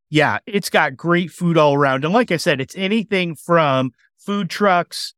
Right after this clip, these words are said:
donut places, all the way up to, you know, fine dining establishments. There's really just about anything you wanna have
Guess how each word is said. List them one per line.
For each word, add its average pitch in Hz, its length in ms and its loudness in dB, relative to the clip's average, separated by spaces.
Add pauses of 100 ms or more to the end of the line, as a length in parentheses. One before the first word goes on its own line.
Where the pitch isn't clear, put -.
(180)
donut 180 460 4
places, 165 760 -4 (240)
all 180 240 6
the 196 100 2
way 170 280 4
up 147 200 0
to, 127 460 -2
you 147 140 -12
know, 104 260 -10 (120)
fine 180 380 0
dining 151 600 0
establishments. 131 880 -4 (360)
There's 240 300 2
really 175 540 0 (200)
just 202 400 0
about 151 220 0
anything 139 420 -2
you 139 160 -10
wanna 127 240 -6
have 117 400 -6